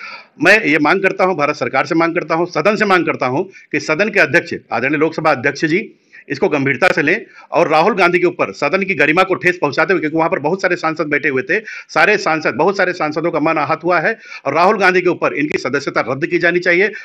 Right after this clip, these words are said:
और इनके ऊपर गंभीर धाराओं में मुकदमा दर्ज करना चाहिए। धन्यवाद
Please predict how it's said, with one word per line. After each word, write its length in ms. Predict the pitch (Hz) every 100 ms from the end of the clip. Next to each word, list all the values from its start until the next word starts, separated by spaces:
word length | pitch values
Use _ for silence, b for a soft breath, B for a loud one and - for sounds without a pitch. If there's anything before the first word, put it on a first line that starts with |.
| B
और 180 | 160 175
इनके 180 | 170
ऊपर 160 | 208 214
गंभीर 320 | 156 147 202
धाराओं 300 | 151 156 190
में 200 | 190 131 b b
मुकदमा 300 | 139 143 147
दर्ज 220 | 160 135 107
करना 240 | 113 107
चाहिए। 340 | 101 95 90 90 _ 101 98 110
धन्यवाद 340 | 98 95 98